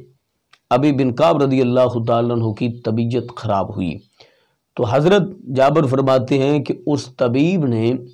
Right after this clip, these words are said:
उस हकीम ने हज़रत काब रज़ी अल्लाह तआला अन्हु की एक रग काटी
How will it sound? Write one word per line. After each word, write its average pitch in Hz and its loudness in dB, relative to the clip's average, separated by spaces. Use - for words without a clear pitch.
उस 123 -6
हकीम 135 0
ने 117 0
हज़रत 131 0
काब 165 2
रज़ी 139 2
अल्लाह 127 2
तआला 120 0
अन्हु 110 -2
की 123 -6
एक 127 0
रग 113 0
काटी 80 -6